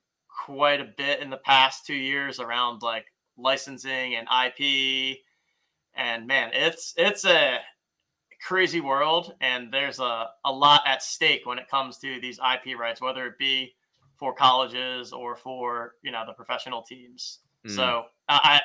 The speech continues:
Speaker 1: any deal with those, like, it, it's definitely very, uh, there's a lot to it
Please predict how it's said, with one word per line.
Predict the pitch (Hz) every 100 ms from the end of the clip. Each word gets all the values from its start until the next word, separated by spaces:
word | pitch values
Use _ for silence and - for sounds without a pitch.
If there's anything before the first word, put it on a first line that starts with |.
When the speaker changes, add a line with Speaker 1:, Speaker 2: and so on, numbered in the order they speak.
| - _ _ _ 170
Speaker 1:
any | 175 175 139
deal | 151 165 165
with | 160
those, | 170 170 175
like, | 127 120
it, | 127
it's | 131 - -
definitely | 143 135 131 123
very, | 117 131 127 123 120
uh, | 113 113 - _ _ -
there's | 156
a |
lot | 190 202 202
to | 185
it | 135